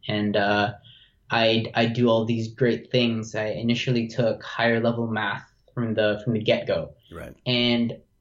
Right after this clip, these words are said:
Speaker 1: I, I wasn't fit for it. I wasn't cut out for it. It just, I didn't have the,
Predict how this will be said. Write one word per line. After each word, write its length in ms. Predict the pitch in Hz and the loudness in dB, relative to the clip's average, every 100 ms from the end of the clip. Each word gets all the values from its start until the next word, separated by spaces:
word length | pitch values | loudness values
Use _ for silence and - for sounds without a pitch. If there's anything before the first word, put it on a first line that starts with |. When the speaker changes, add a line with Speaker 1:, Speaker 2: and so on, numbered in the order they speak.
| _ _ _ | _ _ _
Speaker 1:
I, 500 | 117 120 117 110 101 - | -4 -2 0 -4 -6 -8
I 180 | 110 117 | -2 0
wasn't 360 | 117 113 - | 0 -2 -6
fit 260 | - - 120 | -6 -4 -4
for 220 | - 104 | -2 -2
it. 80 | 95 | 0
I 60 | 101 | -2
wasn't 240 | 107 107 | -2 -4
cut 180 | - 113 | -2 0
out 220 | 101 - | 0 0
for 220 | - 107 | 2 4
it. 100 | 101 | 4
It 200 | 98 - | 0 -4
just, 380 | 120 - - - | -2 -2 -6 -2
I 80 | 113 | 0
didn't 160 | 113 110 | 0 0
have 200 | 107 107 | -2 0
the, 440 | 107 98 98 | -2 -2 -6